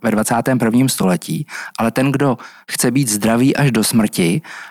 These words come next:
a, a dneska, eh, by lidi snědli i citron s kůrou, protože chtějí mít hodně antioxidantů, tak už si uvědomují, že vlastně dneska, tak jak žijeme, ovlivňujeme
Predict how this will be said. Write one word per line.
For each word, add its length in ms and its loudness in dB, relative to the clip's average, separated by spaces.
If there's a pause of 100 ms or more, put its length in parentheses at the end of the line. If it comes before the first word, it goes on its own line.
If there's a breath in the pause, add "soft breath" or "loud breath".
a, 120 0
a 160 -2
dneska, 560 0 (360 loud breath)
eh, 240 -2 (500)
by 200 0
lidi 380 0
snědli 680 0
i 320 0
citron 420 0
s 60 -2
kůrou, 380 0
protože 340 -2
chtějí 220 0
mít 140 6
hodně 280 2
antioxidantů, 920 -4 (320 loud breath)
tak 180 -4
už 80 0
si 100 -2
uvědomují, 680 2
že 220 0 (200)
vlastně 280 -2
dneska, 560 0
tak 180 -2
jak 160 0
žijeme, 520 2 (320 loud breath)
ovlivňujeme 800 2